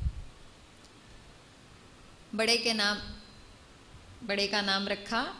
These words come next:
निवृत्ति, दूसरे का नाम रखा ज्ञानदेव। मैं ज्ञान शब्द कह रही हूँ, मुझे डर लगता है अभी ज्ञ शब्द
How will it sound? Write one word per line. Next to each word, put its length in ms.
निवृत्ति, 680
दूसरे 340
का 140
नाम 300
रखा 440
ज्ञानदेव। 800
मैं 180
ज्ञान 460
शब्द 320
कह 260
रही 220
हूँ, 400
मुझे 220
डर 260
लगता 400
है 220
अभी 200
ज्ञ 680
शब्द 320